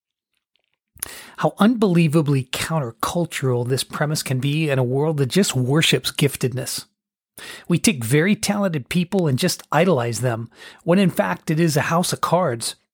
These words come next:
Yes, a person may have incredible talent, but with their friends and their family or their lack of friends, whatever the symptoms may be, their loving may be incredibly lacking, yet masked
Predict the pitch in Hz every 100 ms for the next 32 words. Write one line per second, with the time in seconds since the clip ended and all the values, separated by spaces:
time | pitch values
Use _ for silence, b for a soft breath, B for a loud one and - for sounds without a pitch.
0 | _ 156 208 - - - - - 202 -
1 | 160 175 185 160 175 165 143 127 190 147
2 | 139 156 190 165 127 b b b b b
3 | b b - 160 156 143 131 - 175 160
4 | 127 131 120 - 165 170 151 131 123 123
5 | 139 151 139 - 139 135 135 123 127 160
6 | 160 135 - 180 165 151 127 135 131 123
7 | 185 165 139 B B B B 147 135 143
8 | 170 170 147 143 139 135 131 127 - -
9 | 185 151 139 127 131 143 147 135 120 -
10 | _ _ _ - - 151 139 - _ _
11 | 160 147 139 131 - -